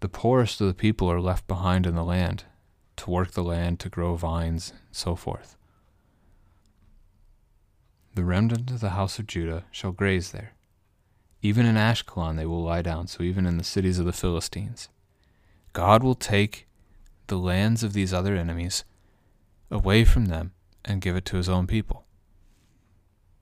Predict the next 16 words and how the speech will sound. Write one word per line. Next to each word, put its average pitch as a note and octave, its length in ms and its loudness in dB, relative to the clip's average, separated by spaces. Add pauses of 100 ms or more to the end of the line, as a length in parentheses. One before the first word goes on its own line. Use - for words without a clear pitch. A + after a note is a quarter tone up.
(2000)
Yahweh G2+ 360 2
their A#2 140 0
God F#2 260 0
will F#2 100 -2
be F#2 140 -2
mindful F#2 580 -2
of F2 140 -4
them E2+ 180 -4
and E2+ 160 -4
restore F2 380 -6
their E2 160 -6
fortunes. - 640 -8 (1500)
Five E2+ 320 0
thirty-eight F#2 420 2
B F2+ 120 2
C, G2 440 0